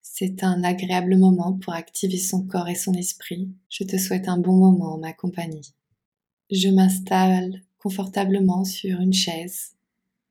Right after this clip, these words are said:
en posture assise, le dos appuyé sur le dossier, et je peux fermer mes yeux.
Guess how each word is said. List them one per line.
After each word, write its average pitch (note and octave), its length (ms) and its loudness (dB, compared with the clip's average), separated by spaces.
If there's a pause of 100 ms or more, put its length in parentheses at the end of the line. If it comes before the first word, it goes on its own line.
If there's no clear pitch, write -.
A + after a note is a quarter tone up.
(480)
en G3 120 -2
posture F#3+ 420 -4
assise, F#3 680 -6 (1040)
le G3 200 0
dos F#3+ 240 2
appuyé F#3 460 0
sur F#3 220 -4
le F3+ 140 -2
dossier, F3+ 580 -6 (680)
et F3+ 360 -4
je E3 180 -6
peux F#3+ 220 -6
fermer E3+ 340 -8
mes E3+ 120 -8
yeux. E3 440 -8